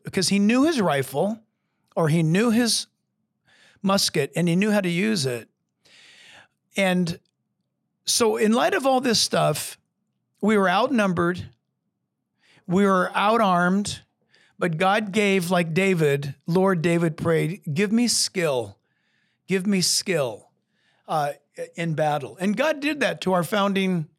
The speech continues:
uh, soldiers for our founding nation. And, uh, as they were starving to death in Valley Forge, it seemed like it was completely over. Um,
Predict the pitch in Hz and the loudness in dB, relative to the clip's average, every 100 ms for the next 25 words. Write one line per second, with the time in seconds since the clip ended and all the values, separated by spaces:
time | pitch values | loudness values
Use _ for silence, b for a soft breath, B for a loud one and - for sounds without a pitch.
0 | - 170 156 139 - 196 185 220 262 - | -4 0 0 -2 -2 -2 -2 -2 -4 -4
1 | - 185 170 151 208 196 175 170 175 - | -4 -2 0 0 0 0 0 0 0 0
2 | 254 254 B B B B B 226 214 208 | 0 -2 B B B B B -2 2 2
3 | 202 - 226 202 196 - - - _ _ | 0 0 2 4 2 0 -8 -20 _ _
4 | _ _ 226 269 320 311 302 233 - - | _ _ -2 0 0 -2 0 0 -2 0
5 | 226 240 254 226 214 175 151 147 151 - | 2 2 0 -2 -2 -2 -2 -2 -4 -10
6 | - 175 175 175 175 175 160 180 165 160 | -12 -6 -2 0 0 -2 -4 -4 -2 -2
7 | 147 - 196 - - 233 226 214 180 185 | -4 -4 -4 -2 -2 -2 -2 -2 -2 -2
8 | 165 - 175 156 170 156 151 143 139 127 | -4 -4 -6 -8 -10 -8 -4 -2 -2 -6
9 | 110 B B B B B B B B B | -14 B B B B B B B B B
10 | _ - 180 165 147 113 | _ -2 0 0 -2 -10